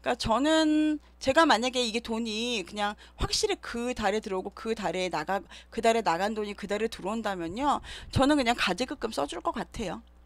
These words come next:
굳이 뭐 비용 차감해주고 뭐 굳이 그렇게 저는 안 해줄 것 같습니다. 어, 대세에 크게 지장이 없다 생각을 합니다.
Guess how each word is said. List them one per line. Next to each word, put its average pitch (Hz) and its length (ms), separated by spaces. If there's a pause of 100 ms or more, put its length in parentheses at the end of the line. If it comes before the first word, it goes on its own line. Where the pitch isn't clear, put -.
(260)
굳이 233 260
뭐 226 160
비용 233 340
차감해주고 311 880
뭐 - 240
굳이 208 540 (480)
그렇게 - 500
저는 226 260
안 180 180
해줄 220 220
것 233 120
같습니다. - 560 (720)
어, 202 260
대세에 240 400
크게 247 460 (100)
지장이 190 500
없다 - 360
생각을 208 340
합니다. 233 420